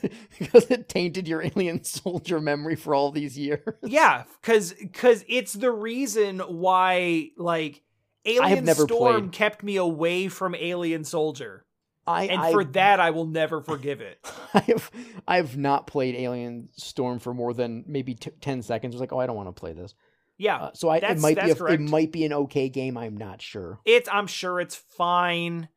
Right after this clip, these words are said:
Speaker 2: It's just, like, I literally started playing Alien Soldier and I was like, "I've never seen this before in my life. What is this?
Speaker 1: Yeah, you, you
Speaker 2: Why did I
Speaker 1: <laughs>
Speaker 2: think I knew this?"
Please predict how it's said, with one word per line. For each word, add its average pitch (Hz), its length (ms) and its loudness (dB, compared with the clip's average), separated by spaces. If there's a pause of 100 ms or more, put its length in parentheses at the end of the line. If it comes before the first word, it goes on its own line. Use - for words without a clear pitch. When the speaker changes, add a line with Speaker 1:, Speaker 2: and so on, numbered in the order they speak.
(400)
Speaker 2:
It's 170 320 -4
just, 156 400 -2
like, 151 460 -4 (500)
I 226 180 6
literally 285 920 -2
started 214 640 0
playing 214 360 -2
Alien 185 420 -4
Soldier 156 460 -2
and 151 100 -6
I 156 60 -2
was 143 100 -4
like, 151 320 -2
"I've 208 380 0
never 131 440 -8
seen 147 300 -8
this 143 200 -6
before 170 440 -4
in 175 80 -2
my 185 140 2
life. 226 340 2
What 165 240 2
is 226 220 -2
this? 101 440 -12 (200)
Speaker 1:
Yeah, 196 80 8
you, 180 240 2
you 190 180 0
Speaker 2:
Why 170 300 4
did 226 100 2
I 247 140 4
Speaker 1:
<laughs> - 120 -8
Speaker 2:
think 175 200 -2
I 196 120 4
knew 254 240 -4
this?" 123 480 -8